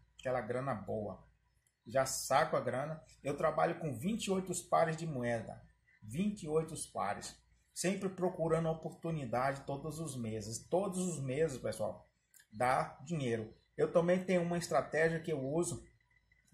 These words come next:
e to-, é, todos os dias, eu trabalho, é, num time de um dia. É, em um candle, em um candle. É, semana passada, semana passada, só em um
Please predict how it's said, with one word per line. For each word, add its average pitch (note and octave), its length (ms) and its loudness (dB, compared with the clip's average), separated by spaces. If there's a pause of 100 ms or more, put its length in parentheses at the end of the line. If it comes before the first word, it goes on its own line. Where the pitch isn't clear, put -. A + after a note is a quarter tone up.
(120)
e C#3+ 100 -2
to-, E3 420 0 (300)
é, B2+ 240 4
todos F#3+ 400 0
os G3+ 160 2
dias, C#3 500 -4 (420)
eu C3+ 200 0
trabalho, D#3+ 640 2 (100)
é, C#3 160 -2
num D3+ 120 -2
time D3 360 0
de C3 160 -4
um F#3 160 4
dia. D3+ 380 -4 (600)
É, B2+ 180 2
em D3 160 4
um G#3+ 160 0
candle, C3 480 0 (200)
em D3 160 0
um G3 260 0 (180)
candle. D3+ 480 -2 (1080)
É, A#2 460 2
semana D#3+ 380 0
passada, C#3+ 1200 0 (440)
semana E3 320 0
passada, E3 360 2
só F#3+ 220 6
em A#3+ 100 2
um C4 140 -2